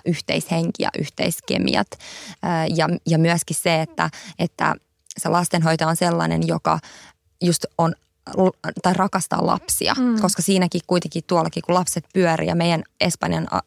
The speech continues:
Speaker 1: koti on paljon pienempi kuin meidän koti Suomessa, niin se, siellä on niinku, sä oot semmoisessa yhdessä iso tilassa, missä kaikki pyörii, niin se, sä et voi niinku sanoa pienille lapsille, että ei, et älkää, älkää niinku, älkää huutako tai älkää menkö sinne tai tänne, et, et, vaan hän niinku, hä-,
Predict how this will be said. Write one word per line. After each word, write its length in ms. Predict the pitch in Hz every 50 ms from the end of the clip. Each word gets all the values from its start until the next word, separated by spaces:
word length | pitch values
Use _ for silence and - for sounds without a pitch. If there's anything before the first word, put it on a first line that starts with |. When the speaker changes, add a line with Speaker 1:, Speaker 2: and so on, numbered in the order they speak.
| - 190 -
Speaker 1:
koti 300 | - 175 - - 175 175
on 100 | 165 -
paljon 280 | 165 170 165 170 165
pienempi 300 | - - 87 92 - - -
kuin 140 | - -
meidän 160 | - - - -
koti 220 | - - - 214
Suomessa, 500 | - - 240 226 202 190 196 - - 214 - - - - - -
niin 80 | - -
se, 120 | 180 - - -
siellä 240 | - 175 165 165
on 60 | 160 165
niinku, 180 | 165 160 175
sä 80 | 165 175
oot 100 | 170 -
semmoisessa 400 | - 196 214 - - - - -
yhdessä 280 | 196 180 175 175 - -
iso 220 | 185 170 - - 175 - - - -
tilassa, 400 | 175 175 170 165 165 - - -
missä 240 | 170 165 - - -
kaikki 300 | 180 165 165 - - -
pyörii, 420 | - - 170 165 156 - - 175
niin 180 | - - - -
se, 100 | - - -
sä 120 | - - 175
et 120 | 170 -
voi 120 | 185 185 180
niinku 160 | 175 180 175
sanoa 260 | - - 175 170 160 -
pienille 240 | - 170 165 180 -
lapsille, 320 | 190 190 - - - 202
että 160 | - - - -
ei, 140 | 190 190 180
et 80 | -
älkää, 340 | - - - 220 - - - - -
älkää 200 | 196 - - 76
niinku, 280 | 73 71 - 165 180 - - - - - 277 202 - - -
älkää 240 | 190 - 185 175 175
huutako 360 | 170 170 175 - 180 - 190
tai 140 | - 180 165
älkää 280 | 175 190 180 175 175
menkö 320 | 175 170 170 170 160 175 180
sinne 360 | - - 180 165 165 165 170
tai 180 | - 175 170 165
tänne, 260 | 170 170 170 165 165
et, 100 | 165 -
et, 140 | - 165 - - 277 233 -
vaan 140 | 165 170 165
hän 180 | 170 175 175 175 170
niinku, 360 | 165 165 165 - 170 165 - - 233 196 - - -
hä-, 80 | 196